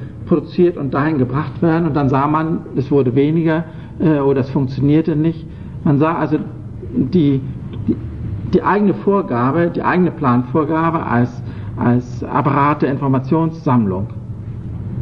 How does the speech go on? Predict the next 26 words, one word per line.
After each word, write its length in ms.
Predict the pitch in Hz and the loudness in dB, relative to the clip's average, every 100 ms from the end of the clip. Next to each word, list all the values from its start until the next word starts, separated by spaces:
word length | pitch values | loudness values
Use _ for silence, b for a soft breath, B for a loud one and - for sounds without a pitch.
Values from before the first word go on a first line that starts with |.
| - - - - - - - - - - - | -4 -4 -4 -4 -4 -4 -4 -4 -4 0 2
Ja, 140 | 160 | 4
und 140 | 151 131 | 4 4
wir 140 | 165 | 4
haben 220 | 175 151 | 4 2
völlig 300 | 139 170 151 | 0 0 0
andere 400 | 147 165 160 143 - B - | 2 2 2 0 -2 B -6
Arten, 380 | - 160 156 151 | 0 2 2 0
uns 160 | 143 131 | -2 0
über 200 | 151 135 | 2 4
Wirtschaft, 420 | 165 - 147 120 - - - - | 2 0 -4 -6 -10 -10 -4 0
da 140 | 165 | 2
war 120 | 170 | 2
natürlich 240 | 156 - - | 0 -4 -2
gar 140 | 160 | 0
keine 220 | 180 165 | 2 0
Information 560 | 165 143 135 139 - 151 | 0 2 0 2 0 2
über 140 | 135 | 2
wirtschaftliche 560 | 143 135 143 - 143 135 | 2 0 -2 -2 0 2
Rationalität 580 | 127 - 120 175 147 - | 0 0 0 0 0 0
drin. 200 | 196 - B B B B B | 0 0 B B B B B
Es 240 | - 147 120 | 0 2 2
war 80 | 123 | 2
nur 280 | 147 151 156 | 4 2 2
die 120 | 165 | 0
Information 640 | 147 143 135 135 139 139 | 0 0 -2 2 0 2
über, 240 | 147 131 | 2 2